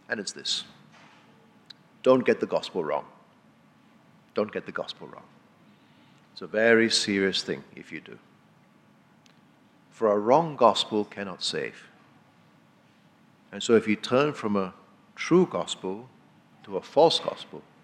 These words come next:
you are turning from salvation to condemnation. And you're actually turning away from the God who raised Jesus from the dead. Get the gospel right.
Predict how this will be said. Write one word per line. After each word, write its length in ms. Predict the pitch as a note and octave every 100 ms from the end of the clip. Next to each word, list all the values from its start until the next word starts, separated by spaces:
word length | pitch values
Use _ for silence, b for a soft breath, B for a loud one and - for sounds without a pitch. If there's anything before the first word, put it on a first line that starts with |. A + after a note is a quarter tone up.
| _ _ _ _ _ _ _ A2
you 100 | G2
are 60 |
turning 320 | - G#2+ G2
from 200 | F#2+ D#2+
salvation 840 | - - D#2 D#2+ A2 A#2 - C#2 F2 - _ _ _ _ _
to 100 | -
condemnation. 760 | - - D#2 C#2 - - - - - - - _ _ _ _ _ _ _ _ _ _ _ b b b
And 140 | A#2 A#2
you're 140 | G#2
actually 440 | B2 C3 - C3 A#2+
turning 520 | - - A#2+ C3 C3
away 440 | A#2+ F2 D#2 D2 F2+ - _ _ _ _ _ _
from 180 | - G2
the 120 | F2
God 440 | E2 G2 G2+ G2+ -
who 200 | G#2 F2
raised 320 | F2+ F2 -
Jesus 340 | F2 F2 E2
from 220 | - D#2+
the 80 | D#2
dead. 240 | - - - - - - _ _ _ _ _ _ _ _ _ _ _ _ _ _ _ _ _ _ _ -
Get 200 | - G#2
the 60 | D3+
gospel 440 | - A#2 - C3+
right. 260 | F#2 C#2+